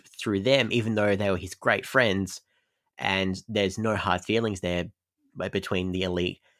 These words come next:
and Joey Ryan. But you can kinda see that he just wanted to be independent, and Impact Wrestling are allowing him to be him. That was his big tweet reveal after this Call Your Shot gauntlet,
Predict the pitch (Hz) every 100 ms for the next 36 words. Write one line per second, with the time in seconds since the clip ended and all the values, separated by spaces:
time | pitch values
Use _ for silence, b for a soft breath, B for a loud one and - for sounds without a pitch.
0 | _ - 92 92 85 107 127 110 98 95
1 | _ _ _ _ 110 113 107 - 139 147
2 | 120 - 127 107 - 107 101 117 123 110
3 | 101 107 107 98 - 98 92 87 - 117
4 | 110 110 - 135 131 123 - 113 117 -
5 | 104 95 131 143 _ _ _ _ _ 101
6 | 98 98 107 120 131 135 131 117 110 107
7 | 107 - 92 98 98 95 101 82 85 113
8 | 127 117 107 - 107 95 - 110 98 101
9 | 101 98 95 98 98 95 - 101 92 90
10 | _ _ _ _ _ _ 127 117 107 -
11 | - 113 104 98 - 101 107 104 101 92